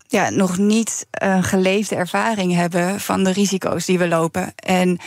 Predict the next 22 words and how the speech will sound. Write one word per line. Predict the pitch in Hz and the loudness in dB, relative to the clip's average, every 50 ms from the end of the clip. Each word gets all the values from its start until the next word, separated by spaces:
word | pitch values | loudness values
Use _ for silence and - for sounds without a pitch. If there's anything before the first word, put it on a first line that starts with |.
| - - - - - - - - - _ _ _ - | -14 -16 -16 -18 -20 -20 -20 -20 -20 _ _ _ -8
ik | - 180 | -4 -2
denk | 185 196 196 185 | 2 2 2 2
dat | 196 185 | 2 2
dat | - 202 208 - | 0 0 0 0
belangrijk | 196 190 190 208 196 190 180 - | 0 -2 0 0 0 -2 -2 -2
is | 190 175 | -2 0
en | 185 185 | 0 0
dat | 180 175 - | 0 0 0
is | 185 175 - | -2 -2 -2
iets, | - 185 170 - - - - | -2 -4 -4 -4 -8 -10 -8
eh, | - - 190 185 190 185 | -4 -2 0 0 2 2
dat | 185 180 - | 2 2 2
is | 202 180 | 0 0
voor | - - 185 190 | 0 0 2 2
mij | 185 180 185 190 185 180 | 2 2 2 2 0 0
de | 175 180 | -2 -2
reden | 175 175 175 175 180 180 | -2 -2 0 0 -2 -2
om | - 185 | -2 -4
in | 185 185 | -4 -4
gesprek | 175 185 - - 190 185 | -6 -8 -6 -6 -6 -6
te | - - - | -4 -6 -6
gaan. | - - - - | -6 -6 -6 -6